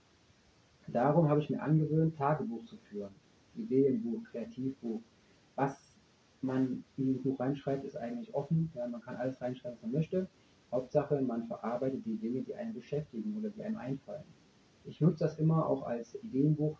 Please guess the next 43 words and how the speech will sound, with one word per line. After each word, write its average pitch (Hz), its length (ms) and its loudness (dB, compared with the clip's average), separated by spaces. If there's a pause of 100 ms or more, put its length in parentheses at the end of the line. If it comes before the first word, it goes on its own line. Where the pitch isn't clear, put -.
für 127 140 -2
zum 123 120 -6
Beispiel 117 260 -4
diese 110 260 -6
Videos 175 260 4
hier, 202 360 6 (540)
weil 120 280 2
im 113 120 -2
Schlaf 156 540 2 (200)
oder 117 200 -2
vorm 156 280 6
Schlaf 156 480 2
oder 120 240 -4
in 117 160 -2
dieser 113 140 -4
gewissen 117 360 -12
Phase, 147 640 2
wo 113 140 -4 (160)
diese - 140 -16
Gamma-Wellen, 139 760 4 (1080)
sag - 100 -2
mal, 233 140 -4
der - 120 0
Gamma-Modus 147 840 8 (320)
im 127 140 -12
Hirn 143 240 0
aktiviert 131 520 0
ist, 147 200 -2
kurz 135 160 -4
zum 233 120 -8
Schlafen 143 380 -4
gehen, 147 400 4 (320)
ja, 123 140 -10 (500)
da 117 100 -4
sind 131 200 -4
wir 120 100 -2
doch, 117 340 -2
äh, 113 260 -6
recht 123 280 -12
aufnahmefähig, 131 640 -2
lernfähig 131 580 -2
und 113 80 -12
auch 107 100 -10